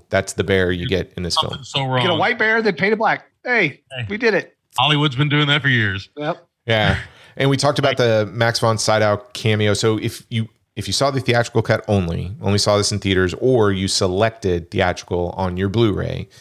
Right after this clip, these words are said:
Speaker 1: you didn't see the handing off of the cane or, or, or Max's little cameo in there,
Speaker 3: You
Speaker 1: right?
Speaker 3: didn't see Max von Sydow.
Speaker 1: Yep.
Speaker 3: Sorry.
Speaker 2: Yeah. It's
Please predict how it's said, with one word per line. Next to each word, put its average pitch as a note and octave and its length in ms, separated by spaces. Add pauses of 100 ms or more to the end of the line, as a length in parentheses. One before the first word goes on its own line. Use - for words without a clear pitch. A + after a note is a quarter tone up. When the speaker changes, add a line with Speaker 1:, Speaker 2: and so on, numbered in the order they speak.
(360)
Speaker 1:
you F#2 200
didn't G2+ 280
see F2+ 560 (380)
the F2+ 220
handing G2+ 380
off F#2+ 180
of F#2+ 60
the F#2 40
cane F#2 360
or, F2+ 180
or, F2+ 340
or F2+ 160
Max's F2 440
little F2+ 160
cameo E2+ 360
in - 80
there, - 120
Speaker 3:
You G#3 40
Speaker 1:
right? C4+ 60
Speaker 3:
didn't B3 80
see - 140 (100)
Max B3 220
von B3+ 240
Sydow. F#3+ 580 (200)
Speaker 1:
Yep. - 300
Speaker 3:
Sorry. A2+ 160
Speaker 2:
Yeah. A2+ 120 (200)
It's - 80